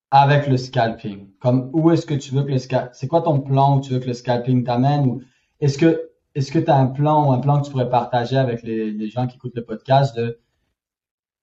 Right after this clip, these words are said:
qu'est-ce que tu fais une fois que t'as ces revenus-là, quand tu scalpes ? Parce que c'est quand même du cash flow assez rapide. Est-ce que tu utilises ce cash flow pour investir dans ce portfolio ? Est-ce que tu utilises un potentiel pourcentage qui reste dans ton compte ?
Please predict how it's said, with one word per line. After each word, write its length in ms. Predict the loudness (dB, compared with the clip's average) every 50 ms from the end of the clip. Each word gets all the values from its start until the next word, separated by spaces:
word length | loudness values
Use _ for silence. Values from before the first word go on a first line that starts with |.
| _
qu'est-ce 240 | 4 4 4 6 4
que 80 | 2 0
tu 160 | 0 0 -2
fais 420 | -2 0 4 4 4 4 2 0
une 120 | -4 -4 -2
fois 160 | -2 -2 -2
que 60 | -2
t'as 280 | -2 -2 -2 -2 -4 -10
ces 220 | -10 -8 -6 -6
revenus-là, 760 | -4 -4 -6 -4 -4 -2 -2 -2 -2 -2 -4 -6 -8 -12 _ _
quand 120 | -12 -12
tu 140 | -10 -10 -12
scalpes ? 400 | -12 -6 -4 -2 -2 -2 -4 -8 _ _ _ _ _
Parce 120 | -16 -14
que 80 | -14 -10
c'est 240 | -8 -6 -6 -6 -2
quand 140 | 0 4 4
même 160 | 6 6 4
du 140 | 4 2 -2
cash 280 | -2 -2 -2 -2 -4
flow 120 | -4 -2 -2
assez 240 | -2 -4 -8 -10
rapide. 500 | -8 -8 -8 -4 0 0 2 2 0 -2 -6 -12 _ _ _ -14
Est-ce 140 | -12 -8
que 60 | -6 -6
tu 100 | -6 -6
utilises 280 | -2 -2 0 0 0 -2
ce 60 | -4
cash 280 | -2 -2 -4 -4 -4
flow 120 | -6 -6 -6
pour 180 | -4 -4 -4
investir 280 | -2 -2 -4 -4 -6 -6
dans 100 | -6 -6
ce 100 | -6 -8
portfolio ? 440 | -6 -6 -8 -6 -2 0 2 2 2
Est-ce 140 | 2 0 0
que 180 | -4 -6 -6 -8 _ _
tu 100 | -20 -20
utilises 260 | -8 -4 -2 0 0
un 120 | 0 0
potentiel 580 | -2 -4 _ -6 -4 -2 -4 -4 -4 -6 -6 -6
pourcentage 540 | -8 -8 -6 -6 -4 -2 -4 -4 -4 -6 -12 _ _ _ _ _
qui 160 | -6 -4 -4
reste 320 | -4 -2 -2 0 0 0
dans 140 | -2 -4 -2
ton 160 | 0 0 -2
compte ? 540 | 0 2 2 4 6 6 4 2 0 -4 -10